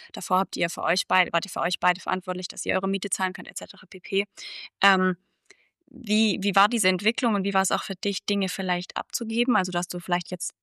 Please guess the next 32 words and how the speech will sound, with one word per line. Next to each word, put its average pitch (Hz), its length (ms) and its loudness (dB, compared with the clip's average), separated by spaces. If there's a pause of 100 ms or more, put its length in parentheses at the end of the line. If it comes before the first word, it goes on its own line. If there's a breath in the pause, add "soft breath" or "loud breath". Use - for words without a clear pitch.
teilweise 180 460 2
weniger 190 260 2
im 170 100 0
Operativen 185 600 -2
machst, - 680 -2 (580 loud breath)
ähm, 185 200 0
aber 180 200 4
dafür 180 300 4
ja 180 220 0
auch - 160 -6
Menschen 175 440 -4
hast, - 400 -2
die 160 320 -4
du 151 360 -2
in 160 120 0
einer - 100 0
gewissen 170 340 -2
Wei-, - 220 0
also - 260 0
Mitarbeiterführung 170 840 2
auf 156 120 -2
einmal 170 240 2
ein 165 100 -2
Thema 170 420 -4
wird, 165 240 -6
Mitarbeitergespräche 170 1200 0 (480 loud breath)
und, 170 480 2
ähm, 165 340 -4
sich 180 160 0
Verantwortung 175 640 2
halt 170 160 2
verschieben. 185 680 0